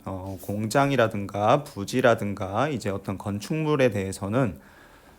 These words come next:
어, 생산을 하지 않더라도,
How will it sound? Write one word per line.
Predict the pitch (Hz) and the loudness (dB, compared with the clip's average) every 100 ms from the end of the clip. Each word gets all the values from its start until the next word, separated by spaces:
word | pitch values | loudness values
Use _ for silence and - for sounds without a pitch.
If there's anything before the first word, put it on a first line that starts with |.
| - _ | -20 _
어, | 104 101 101 98 | -2 0 -2 -4
생산을 | 107 202 202 202 170 143 127 165 190 190 - | -2 2 2 4 4 8 6 6 2 -4 -16
하지 | - - 190 127 | -2 0 2 2
않더라도, | 98 101 107 202 165 113 101 101 160 247 | 0 -2 -2 2 4 4 2 2 2 0